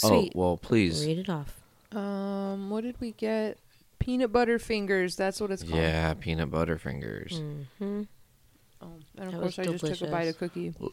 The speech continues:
Speaker 1: pass it to V.
Speaker 2: <laughs> We're
Speaker 1: Make
Speaker 2: gonna
Speaker 1: her
Speaker 2: have
Speaker 1: do
Speaker 2: to,
Speaker 1: it.
Speaker 2: we're gonna have to post pictures of that, 'cause I think we took pictures, right?
Speaker 3: Do you wanna read it?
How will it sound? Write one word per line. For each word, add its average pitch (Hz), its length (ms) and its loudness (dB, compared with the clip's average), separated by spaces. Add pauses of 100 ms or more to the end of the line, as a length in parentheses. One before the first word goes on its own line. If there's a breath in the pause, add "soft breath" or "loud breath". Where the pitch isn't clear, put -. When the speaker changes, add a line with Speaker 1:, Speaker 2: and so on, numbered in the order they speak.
Speaker 1:
pass 135 240 4
it 185 100 6
to 196 80 8
V. 190 320 10
Speaker 2:
<laughs> - 0 -
We're 180 120 6
Speaker 1:
Make 220 80 10
Speaker 2:
gonna 262 120 10
Speaker 1:
her 277 80 12
Speaker 2:
have - 80 8
Speaker 1:
do - 80 8
Speaker 2:
to, - 140 10
Speaker 1:
it. 185 120 6 (360 loud breath)
Speaker 2:
we're 220 80 2
gonna 233 100 6
have 220 80 2
to 190 100 0
post 165 240 0
pictures 151 360 -2
of 151 60 -6
that, 160 140 -2
'cause 170 140 -6
I 175 60 0
think - 220 -2
we 233 60 0
took - 200 -6
pictures, - 340 -8
right? 156 260 -10
Speaker 3:
Do 196 80 -20
you 208 80 -18
wanna 196 240 -20
read 196 180 -18
it? 190 120 -20